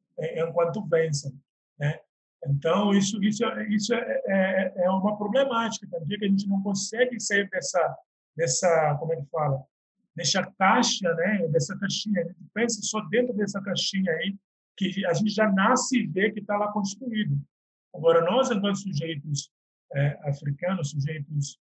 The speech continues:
guineenses, balantes, para ser mais específico, é preciso que a gente se desconstrua e saia dessa caixa,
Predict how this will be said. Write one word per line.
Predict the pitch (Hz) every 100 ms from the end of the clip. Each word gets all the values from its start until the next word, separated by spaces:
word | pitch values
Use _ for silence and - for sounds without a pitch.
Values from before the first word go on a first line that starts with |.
| _ -
guineenses, | 139 165 170 233 226 -
balantes, | 143 160 220 202 -
para | 247
ser | - 180
mais | 170 170
específico, | - - 143 - 220 196 - - - _ _ -
é | 165
preciso | - 196 247
que | 226
a |
gente | 196 208 196
se | -
desconstrua | - - 233 214 - 233 262 254 190
e | 151
saia | 143 - 196 269
dessa | 262 - 190
caixa, | 180 156 143